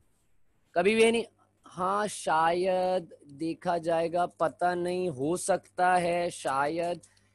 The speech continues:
ये वाला scene नहीं करा करो। हमेशा confident होके, बिल्कुल confident होके जवाब दो।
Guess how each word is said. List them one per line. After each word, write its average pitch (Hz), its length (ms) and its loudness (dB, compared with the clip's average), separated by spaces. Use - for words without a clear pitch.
ये 175 120 4
वाला 190 200 8
scene 170 220 0
नहीं 139 180 -4
करा 113 160 -4
करो। 107 180 -8
हमेशा 190 320 0
confident 170 600 0
होके, 98 220 -8
बिल्कुल 185 300 0
confident 147 460 -2
होके 123 140 -4
जवाब 104 200 -8
दो। - 120 -20